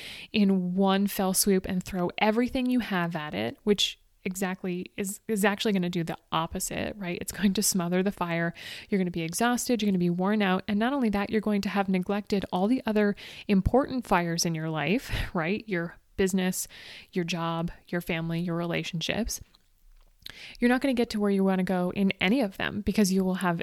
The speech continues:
exhausted your running fire. You will have not paid attention to the other things in your life. And then you don't have energy for those other things. And then you feel like, "Well, what's the point? <laughs> I'm not gonna be able to achieve anything because I can't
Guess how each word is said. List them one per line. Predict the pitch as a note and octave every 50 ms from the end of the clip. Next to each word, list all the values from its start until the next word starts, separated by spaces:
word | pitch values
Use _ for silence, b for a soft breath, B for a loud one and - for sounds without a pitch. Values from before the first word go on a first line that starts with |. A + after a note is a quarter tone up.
| - _
exhausted | - F#3 F3+ F3 F3+ E3+ F3+ A#3 - - B3+ A3+ A#3+
your | A#3+ A3+
running | G3+ F3+ F3 E3+ F3+
fire. | F#3 - - E3 D#3+ D#3+ E3+ F3 F#3+ G3+ -
You | - F#3+ F#3+
will | F#3 F#3+ F#3
have | G3 F#3 F3 F3 F3 F3+ - - _
not | - G3+ F#3 F3+ F3+ G3+ - -
paid | - A#3+ A#3 A3+
attention | G#3 - G#3+ G3+ - G#3 G3
to | G3 G3+
the | F#3+ F#3+ - -
other | F#3+ F3+ F3+ F3+
things | - F3+ E3+ E3+ F3+
in | F3 E3+
your | E3+ E3+ E3+
life. | F3 E3+ E3 F3+ F#3+ -
And | - G3+ G3 G#3
then | G#3+ G#3+
you | A3 A#3
don't | A#3 A3+ G#3
have | - G#3 - - -
energy | F3+ F#3 G3 G3 - G3+
for | F#3+ - F3+
those | E3+ E3+ E3+ -
other | E3+ E3 E3+ F3
things. | - - F#2+ - G3+ A3+ C4 C#4 - B B B B B B B B B -
And | A#3 G#3 G#3 G#3 G3+ G#3 G#3 G3+ - E3+
then | G3+ G#3 G#3
you | A3 A3+
feel | - - - G3+ G3 G3 F#3+
like, | F#3+ F#3 F3+ F3 F3+ - - - - - F#3
"Well, | F#3+ F#3 F#3 F#3
what's | F#3 G3 G3 - -
the | - G3+
point? | - G3+ F#3 F3 F3 F3 - - - - - - -
<laughs> | - -
I'm | - - G3
not | G#3 G3+ G3
gonna | - A3+ G3+
be | G3+
able | F#3+ F#3 F#3
to | F#3 F3+
achieve | F#3 - - F#3 F3 F#3
anything | G#3+ C#4 D#4 C4+ - A3+ G#3+ G#3 G#3 G#3
because | G3+ F#3+ - - - F#3 F3+ F3 F3 F3+ F3+ - - B B B B B B B B -
I | G3
can't | F#3+ - - G3+ F#3+ F3+ - -